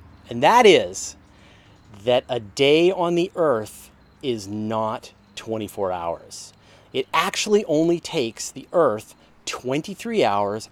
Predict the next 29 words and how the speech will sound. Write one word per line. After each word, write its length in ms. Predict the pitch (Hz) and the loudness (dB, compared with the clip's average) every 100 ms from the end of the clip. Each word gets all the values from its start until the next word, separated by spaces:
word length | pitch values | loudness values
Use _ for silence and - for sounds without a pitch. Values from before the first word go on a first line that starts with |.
| - | -16
and 220 | 117 87 | -14 -14
fifty-six 720 | - 151 147 160 - 175 - | -8 -6 -6 -10 -10 -10 -6
minutes 400 | 165 139 - - | -4 -4 -6 -12
to 160 | - - | -18 -14
turn 480 | - 131 127 127 131 - - | -8 -2 0 0 -4 -10 -10
once 400 | 107 107 110 - | -6 -4 -6 -10
on 160 | 117 107 | -10 -8
its 120 | - | -8
axis. 480 | 104 104 - - 95 | -10 -12 -16 -18 -18
If 120 | - | -8
you 120 | 147 | -4
measure 400 | 160 160 156 175 - - | 0 0 -2 -4 -6 -18
some 500 | - - 143 151 165 - - - 107 | -14 -2 2 2 0 -6 -16 -20 -2
distant 380 | 165 180 202 196 | 0 0 -2 -4
star 560 | - - 135 135 143 | -2 2 4 4 2
and 160 | 143 107 | -2 -6
you 60 | |
measure 160 | 110 127 | -6 -6
some 160 | - 143 | -8 -8
point 280 | - 165 | -4 -2
on 100 | 180 | 0
the 120 | 202 156 | 0 0
Earth 220 | 151 - | -2 -4
and 80 | 110 | -4
you 80 | |
wait 180 | 101 127 | -2 -2
until 220 | 147 113 | -2 -4
that 240 | 104 143 - | -4 -4 -6
point 420 | - 190 202 - | -4 0 0 -4